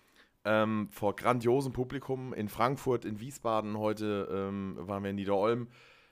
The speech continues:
Ähm, gestern haben wir uns einen Rosenmontagsumzug in Mainz, äh, angeguckt. Also es war wirklich wieder ein, he-, ich kann's gar nicht in Worte fassen, aber es war ein, ist ein großartiges Wochenende gewesen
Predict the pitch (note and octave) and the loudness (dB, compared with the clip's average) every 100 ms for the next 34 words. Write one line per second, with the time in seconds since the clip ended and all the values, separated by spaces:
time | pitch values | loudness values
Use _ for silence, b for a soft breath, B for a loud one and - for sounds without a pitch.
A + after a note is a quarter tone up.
0 | - G2 G2+ G2+ G2 G#2 - G#2 G2+ G2 | -6 -2 -2 -2 0 0 0 -2 0 0
1 | F#2+ G2 F#2+ G2+ G#2 G#2 F#2+ G2+ F#2+ G2+ | 0 0 0 0 0 -2 -6 -4 0 2
2 | A2+ A2+ - G2 F#2+ F#2+ G2+ F#2 F#2+ F2 | 2 -2 -2 0 0 -2 -6 -8 -12 -6
3 | D2+ F2 F2+ F#2+ F#2 F#2+ G2 F#2 b b | -6 -4 -4 -2 -2 -2 -4 -6 b b
4 | b b b _ E2+ G2+ G2 - G2+ G2 | b b b _ -2 2 2 2 -4 -6
5 | - _ _ - _ - F#2+ A2+ A#2 A#2 | -8 _ _ -20 _ -8 -6 -2 0 2
6 | G#2+ G2 G2 G#2 F#2+ G2+ F#2+ E2 F#2 F2+ | 2 4 4 2 0 -6 -6 -4 -4 -2
7 | F#2 D#2 - G2+ G2+ B2+ D#3+ - G#2+ A#2 | -4 -4 -8 -8 4 6 6 2 0 0
8 | A2 G2 G#2 A2 D#2 G2+ F#2+ G2 G2+ G2 | -6 -4 -4 -4 -6 -6 -4 -4 -4 -4
9 | G2 | -6